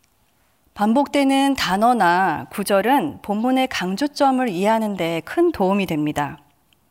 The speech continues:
어떤 단어, 어떤 주제들이 반복되고 있습니까? 여호와, 너희, 피,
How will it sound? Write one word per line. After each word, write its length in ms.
어떤 480
단어, 540
어떤 420
주제들이 840
반복되고 680
있습니까? 580
여호와, 560
너희, 500
피, 440